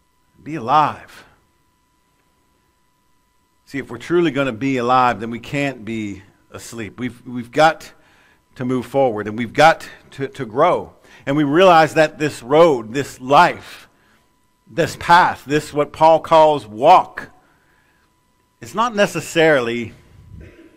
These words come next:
the easiest of things. On a practical level, it's fairly simple to understand exactly what we mean by being alive in Christ.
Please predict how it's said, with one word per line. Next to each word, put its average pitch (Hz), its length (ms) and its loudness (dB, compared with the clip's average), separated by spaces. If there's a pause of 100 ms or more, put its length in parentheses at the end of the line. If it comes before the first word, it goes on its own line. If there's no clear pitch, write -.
(460)
the 139 180 -10
easiest 110 540 -4
of 110 80 -16
things. - 600 -14 (1080)
On 180 120 2
a - 20 -4
practical 226 480 2
level, 160 380 4
it's 156 140 -6
fairly 208 520 0
simple 165 440 -8
to 120 140 -4
understand 127 880 -4 (480)
exactly 175 600 2
what 170 260 0
we 156 140 -4
mean 151 540 -2
by 123 640 2 (360)
being 131 260 -4
alive 117 420 2
in 101 120 -12
Christ. - 640 -4